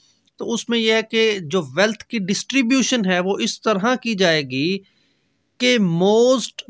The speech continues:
benefit to the least advantaged, जो सबसे ज़्यादा फ़ायदा होना चाहिए वो उनको होना चाहिए जो कि लीस्ट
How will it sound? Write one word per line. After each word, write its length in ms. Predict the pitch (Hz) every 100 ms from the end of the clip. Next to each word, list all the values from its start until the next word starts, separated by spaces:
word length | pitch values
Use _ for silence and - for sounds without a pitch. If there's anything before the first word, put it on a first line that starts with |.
| 135
benefit 440 | 156 165 185 240 247 _
to 80 | 208
the 120 | 196 202 151
least 580 | 165 226 233 254 220 - 208
advantaged, 640 | 190 185 170 156 123 - - _ _ _ _ _ _ _
जो 600 | 160 156 247 247 247 - _ _ -
सबसे 520 | - 262 233 - 220
ज़्यादा 440 | 147 165 170 196 214
फ़ायदा 460 | - 180 160 175 233
होना 260 | 208 202
चाहिए 580 | 185 160 135 135 156 180 - _ _ _
वो 140 | 170 208 -
उनको 340 | 247 262 - 202
होना 220 | 190 185
चाहिए 360 | 185 165 170 190
जो 160 | 175
कि 140 | 175 185
लीस्ट 580 | 156 165 202 220 214